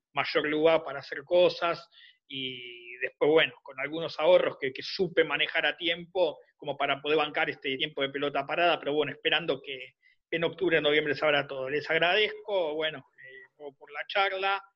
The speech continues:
eh, uno es pasional y, insisto, no me gusta, pero por ahí, eh, cuando a-, agarré, entré en confianza y le di a la lengua como loco.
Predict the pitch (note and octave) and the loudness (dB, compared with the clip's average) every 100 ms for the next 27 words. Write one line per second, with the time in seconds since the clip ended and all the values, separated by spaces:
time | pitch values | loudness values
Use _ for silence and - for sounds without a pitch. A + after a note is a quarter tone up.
0 | _ _ _ B2+ B2+ B2+ B2 B2 B2 - | _ _ _ -18 -16 -16 -18 -20 -20 -20
1 | - - C#3+ C#3+ C3 C3+ C3 - - - | -20 -20 -18 -16 -14 -16 -16 -18 -16 -8
2 | C#3 D#3 F3+ D3+ C3 - - _ _ _ | -4 0 0 0 -8 -20 -20 _ _ _
3 | _ _ _ D#3+ D#3+ F3+ C#3+ F3 G3+ G3 | _ _ _ -16 -10 -6 -2 2 4 4
4 | D#3+ C3 C#3+ D3 C#3 C#3+ C#3 D#3+ F3 D3+ | 0 -8 -14 -14 -12 -12 -6 0 2 2
5 | C#3 D3 D3 D3 D3+ D3+ D#3+ D#3+ D#3 D#3+ | 0 -4 -8 -4 -2 -2 -4 -4 -2 0
6 | D#3 E3+ F3+ F3+ G3 G#3 F#3 D#3+ E3+ E3 | 2 2 4 2 2 2 2 -2 -6 -6
7 | D#3 E3+ F3 D#3 C#3 C3+ C#3+ C#3 C3+ D3 | -8 -4 -4 -4 -12 -14 -10 -8 -8 -10
8 | C#3+ C3+ - C3 C#3 D3 C#3 - | -12 -16 -18 -18 -12 -10 -12 -20